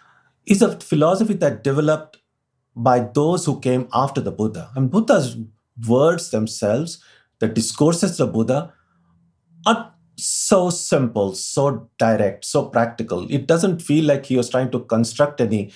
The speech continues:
metaphysics from that one. And because Buddha was practical, one thing he noticed that people had gotten so caught up in concepts that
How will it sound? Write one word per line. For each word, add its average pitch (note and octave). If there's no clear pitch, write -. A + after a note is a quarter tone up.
metaphysics A2+
from F#2
that F2+
one. -
And E3
because A3
Buddha E3+
was A#2+
practical, G#2+
one F#3+
thing G3
he C3
noticed G#2
that A#2
people A3+
had C#3+
gotten D#3
so F#3
caught -
up -
in A2+
concepts -
that A#2